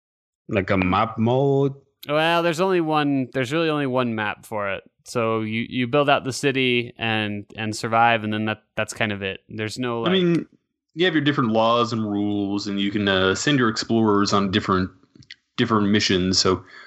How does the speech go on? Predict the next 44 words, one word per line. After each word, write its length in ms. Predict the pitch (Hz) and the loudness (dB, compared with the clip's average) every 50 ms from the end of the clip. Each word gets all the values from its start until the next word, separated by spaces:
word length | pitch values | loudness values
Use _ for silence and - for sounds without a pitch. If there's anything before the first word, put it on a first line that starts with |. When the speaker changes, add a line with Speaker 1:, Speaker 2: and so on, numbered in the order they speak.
| - - - | -20 -4 -4
Speaker 3:
I 40 | 196 | -2
think 180 | - 302 285 240 | 0 0 0 0
you 60 | 135 | 0
could 120 | 123 113 - | -2 -2 0
probably 440 | 139 151 160 123 107 98 104 107 | 0 0 0 0 0 0 0 -2
get 180 | 95 95 107 95 | 0 -2 -4 -4
a 80 | 98 95 | -4 -4
second 300 | - - 117 - 95 87 | -2 -2 -2 -2 -4 -2
replay 420 | 95 110 120 123 104 87 85 85 | -2 -2 -2 -2 -2 -2 0 0
out 80 | 85 85 | 0 0
of 80 | 82 | -2
it. 140 | 92 - - | -4 -4 -2
I 80 | 87 87 | -2 0
Speaker 1:
So, 140 | - 123 117 | 0 0 0
okay. 380 | 120 - 127 117 101 92 90 - _ _ _ - - - - - _ _ _ _ - | 0 0 0 0 0 -2 -4 -8 _ _ _ -20 -20 -20 -20 -20 _ _ _ _ -2
It, 200 | 131 123 147 156 165 | 0 0 2 0 0
it 80 | 147 | 0
doesn't 240 | 139 147 143 - 139 | 0 0 2 2 2
have, 240 | 139 143 147 139 131 | 2 2 2 2 2
like, 180 | 127 120 113 117 | 2 0 2 2
random 320 | 120 120 120 123 120 117 | 0 0 2 0 0 0
maps. 540 | 113 110 110 113 110 - - - - - - - - - _ _ _ | 2 2 2 2 0 -4 -10 -18 -18 -20 -20 -20 -20 -20 _ _ _
Speaker 2:
No, 360 | - 151 139 117 104 95 98 | -2 0 2 2 2 2 0
no, 220 | 101 110 113 117 110 | 0 2 2 2 2
no. 240 | 107 101 98 101 104 | 2 0 -2 -4 -6
It's 180 | 113 - - | -8 -6 -2
not 160 | 202 214 190 | -2 -2 0
that 120 | - 175 156 | 0 0 2
Speaker 3:
No, 40 | 117 | 2
I 20 | |
Speaker 2:
kind 80 | 123 - | 2 2
of 60 | 127 131 | 2 2
Speaker 3:
think 80 | 147 | 2
Speaker 1:
Have, 80 | 135 139 | 2 2
Speaker 3:
it's 100 | 135 131 | 0 -2
Speaker 1:
like, 80 | 131 131 | -4 -2
it 40 | 139 | -2
doesn't 220 | 151 170 170 160 | 0 0 2 2
have, 100 | 165 165 | 2 2
like, 160 | 165 156 - | 2 2 0
a 100 | 139 123 - - - - 139 | 0 -2 -2 -6 -18 -6 -2
game 240 | 135 135 135 135 131 | 0 2 2 2 0
setup 320 | 135 - 139 139 135 123 | 0 0 2 2 2 0
mode. 320 | 131 135 139 139 139 143 | 0 2 2 2 2 0